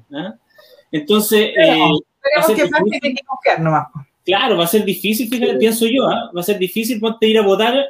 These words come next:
Speaker 1: el día sábado, ponte tú, y, y no, y, y no saber lo que va a pasar, pues tú vayas a querer saber al tiro, entonces, no sé, eso.
Speaker 2: Oye,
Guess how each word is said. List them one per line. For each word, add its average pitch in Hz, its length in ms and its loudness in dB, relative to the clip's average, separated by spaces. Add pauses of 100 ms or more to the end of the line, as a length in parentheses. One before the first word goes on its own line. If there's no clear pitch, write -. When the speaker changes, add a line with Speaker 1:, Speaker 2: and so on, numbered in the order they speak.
Speaker 1:
el 185 160 -6
día 202 340 0
sábado, 226 400 0
ponte 185 340 -6
tú, 247 260 -6 (540)
y, 156 920 0
y 165 120 -4
no, 214 300 -2
y, 180 300 -6
y - 20 -4
no 214 120 2
saber 240 260 -2
lo 220 120 0
que 196 60 0
va 196 80 2
a 202 60 -2
pasar, 277 340 -4
pues 190 140 -6
tú 190 60 -4
vayas 202 200 2
a - 20 -4
querer 208 220 0
saber 208 300 -2
al 180 180 -4
tiro, 277 200 -8
entonces, 175 600 -8 (440)
no 190 80 -2
sé, - 340 -4 (180)
eso. - 380 -4 (160)
Speaker 2:
Oye, 196 380 2